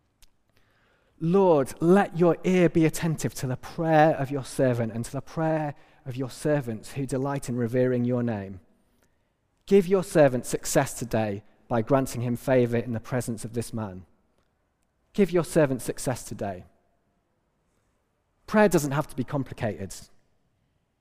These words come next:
"Give your servant success today by granting me favor with the king." No caveats, no flowery embellishments, no having to explain to God every little detail.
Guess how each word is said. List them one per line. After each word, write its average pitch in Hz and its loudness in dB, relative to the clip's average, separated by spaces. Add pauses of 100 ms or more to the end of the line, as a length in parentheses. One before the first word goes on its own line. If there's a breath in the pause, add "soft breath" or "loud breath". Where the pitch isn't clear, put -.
(520)
"Give 214 2
your 185 4
servant 135 0
success - -4
today 107 0
by 110 0
granting 139 0
me 117 -2
favor 131 2
with 113 -8
the 113 -4
king." 98 -8 (800)
No 208 6
caveats, 135 0 (480)
no 127 2
flowery 156 4
embellishments, 139 2 (320 soft breath)
no 180 6
having 170 4
to 147 -4
explain 170 2
to 151 -2
God 143 4
every 185 0
little 160 0
detail. 139 -2